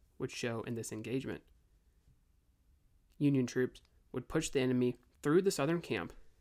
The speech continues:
where they would stop to loot, becoming disorderly. To them, it seemed that once the stars and stripes were raised over the tents,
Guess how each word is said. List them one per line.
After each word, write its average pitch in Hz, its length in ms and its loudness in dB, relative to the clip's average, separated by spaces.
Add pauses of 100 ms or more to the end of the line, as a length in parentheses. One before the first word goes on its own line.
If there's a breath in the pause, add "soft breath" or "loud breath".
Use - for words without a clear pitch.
(260)
where 135 140 0
they 127 100 2
would 117 160 -4
stop - 300 -4
to - 80 -6
loot, 160 320 2 (260)
becoming 120 400 -4
disorderly. 123 560 -4 (2000)
To - 100 -6
them, 170 280 2
it 147 120 -4
seemed 151 320 0
that 127 200 -4
once 156 220 -2
the 175 120 -4
stars 156 320 -2
and 175 80 -2
stripes 131 440 -4
were 123 140 -2
raised 120 400 0
over 135 140 -2
the 165 80 0
tents, 110 360 -6